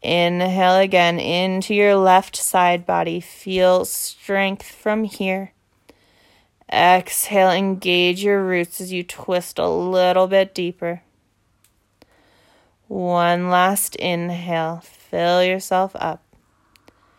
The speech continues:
And on your exhale, release, bringing both hands back down to the ground. Drop your back knee. Finding a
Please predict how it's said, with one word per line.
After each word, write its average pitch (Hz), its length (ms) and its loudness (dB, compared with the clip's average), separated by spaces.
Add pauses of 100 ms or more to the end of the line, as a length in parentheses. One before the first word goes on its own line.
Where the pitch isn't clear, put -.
(800)
And 285 260 2
on 180 400 2
your 190 140 2
exhale, 175 760 0
release, 180 720 0
bringing 185 400 -4
both 190 320 2
hands 180 400 -6
back 214 420 0
down 196 380 -2
to - 120 -14
the 254 120 -2
ground. 180 560 -2 (1800)
Drop 180 460 0
your 208 160 0
back 180 440 -2
knee. 170 440 -8 (1600)
Finding 165 600 -8
a 165 200 -8